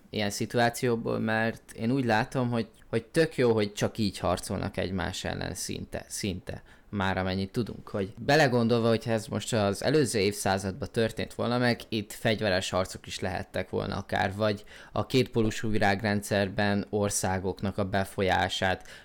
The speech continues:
hogy például ott volt egy Afganisztán, és akkor kinek a befolyása nagyobb, és az átlag embereket egymásnak úszították, és polgárháborút törtek ki. Vagy nézzünk meg egy Vietnámot,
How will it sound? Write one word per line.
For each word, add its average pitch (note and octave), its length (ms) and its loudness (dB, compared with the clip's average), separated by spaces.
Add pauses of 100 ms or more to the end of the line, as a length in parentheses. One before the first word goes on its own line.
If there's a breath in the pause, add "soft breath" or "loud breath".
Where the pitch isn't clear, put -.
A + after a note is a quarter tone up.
(120)
hogy G2 140 -6
például G2+ 380 2
ott G2+ 120 0
volt G2+ 320 -2
egy F#2+ 200 0
Afganisztán, F#2 800 -2
és F2+ 160 -2
akkor G2 380 -4
kinek G#2 360 -2
a G2+ 80 2
befolyása F#2+ 640 -2
nagyobb, F#2+ 400 -2
és - 220 -2
az G2 220 -4
átlag G2 380 0
embereket F#2 600 -2
egymásnak F2 580 -4
úszították, A2+ 640 -4
és - 120 -12
polgárháborút F#2 840 0
törtek F2+ 440 -2
ki. - 200 -10 (340 loud breath)
Vagy G2+ 460 2
nézzünk G#2 460 -2
meg G2+ 180 0
egy G2 200 0
Vietnámot, F2+ 800 0